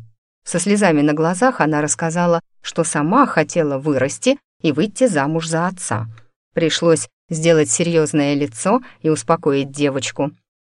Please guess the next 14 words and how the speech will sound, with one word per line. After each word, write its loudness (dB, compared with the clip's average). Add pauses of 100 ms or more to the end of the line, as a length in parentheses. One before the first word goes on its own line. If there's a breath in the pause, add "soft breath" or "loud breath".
(220)
"А 0
значит, 2
ты 0
сейчас 0
будешь 2
моей 6
мамой?" — 2 (200 loud breath)
с -16
надеждой 2
спросила 0
Лиза, 2
обнимая 0
меня. 0 (400)
"Буду, 0